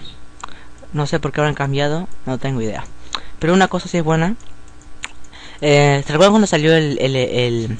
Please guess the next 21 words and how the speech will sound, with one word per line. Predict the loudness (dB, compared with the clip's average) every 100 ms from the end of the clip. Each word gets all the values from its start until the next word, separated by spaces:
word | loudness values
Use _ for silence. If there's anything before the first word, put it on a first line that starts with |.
| -2
evento | 2 4 4 4
de | 4
Dungeon, | 4 4 4 2 0 -2
el | -4
calabozo? | -2 2 2 2 2 0 -2 -12 -12 -6 -6 -6 0
Eh, | 6 8 6 2
estaban, | 4 6 6 6 4 2 -2
eh, | -2 0 2 2 0 -4 -10 -6 2
eh, | 4 4 2 0 -4 -6
si | -2
saben | 6 6 6
ustedes, | 4 2 2
el | 0 2
dragón | 4 4
arcángel | 2 0 0 -2
iba | 2 2
a |
ser | 2
obtenido | 0 0 0 4
ahí, | 4 2 -4 -12 -12 -8
pero | -2 2 2 2